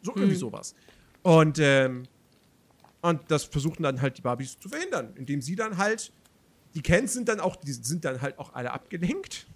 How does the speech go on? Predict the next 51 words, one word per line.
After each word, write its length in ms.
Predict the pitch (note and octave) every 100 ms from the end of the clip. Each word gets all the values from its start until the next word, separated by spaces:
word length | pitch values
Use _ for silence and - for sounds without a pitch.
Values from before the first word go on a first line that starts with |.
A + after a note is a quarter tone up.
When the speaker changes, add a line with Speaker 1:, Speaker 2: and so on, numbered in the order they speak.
| _ _ -
Speaker 2:
Mhm. 280 | G#3 G3 G3+ C4+
Speaker 1:
weil, 280 | D3+ D3+ C#3+ D3+
äh, 220 | C#3+ C3 - _ -
es, 180 | - -
es 160 | -
kommt 280 | - F3+ E3+
dann, 100 | F3+
es 140 | E3 -
kommt 220 | F#3+ A3+
zum, 240 | - D3+ - -
zum, 280 | - C#3+ A#2+ _ -
zum 220 | D3+ C3+
Krieg 440 | - C#3 F3+ - -
der 180 | D3+ D3+
Kens. 480 | D#3 C3 E4+ - - -
Speaker 2:
Mhm. 380 | A3 A#3 C#4+ C#4 - _ - - G3+
Mhm. 220 | A3 C#4 D#4
Speaker 1:
Die 40 |
bekämpfen 380 | E3 - F#3 G#3
Speaker 2:
Und 140 | B3 A3
wie 60 | D4
Speaker 1:
sich 40 | C#4+
dann 120 | D4 D4
Speaker 2:
kommt, 80 | -
Speaker 1:
am 100 | A#3
Speaker 2:
und 60 |
wie 100 | B3+
kommt 280 | A#3+ C#4+ D4
Speaker 1:
Strand. 20 |
Speaker 2:
es? 160 | D4 D4+
Warte, 260 | G3+ G3 G#3+
und 160 | G#3+
wie 80 | G#3+
kommt 380 | G#3+ A3+ B3 C4
es? 260 | E4+ G4 - _ _ _ _ -
Ähm, 420 | G3+ A3+ A3+ A#3 A#3 _ - _ _ _ _ _ _ _ _ _ - -
es 160 | G3+
kommt 220 | G#3 A#3 G#3
dazu, 480 | G3+ A#3 D#4 D#4+ C#4+
weil, 460 | G#3+ A3 A#3 A#3 -
äh, 220 | G#3 G#3
die 100 | G3+
Barbies 360 | G3 G#3+ A#3
halt 160 | A#3+ G#3+
sagen 320 | G#3+ G3+ A#3
so, 80 | G#3+
okay, 240 | A3 B3
wir 80 | A3+
müssen 420 | G#3+ A3+ A#3 A3 -
irgendwie 440 | A3 B3 A#3 A#3
sie 320 | A3+ A3+ G#3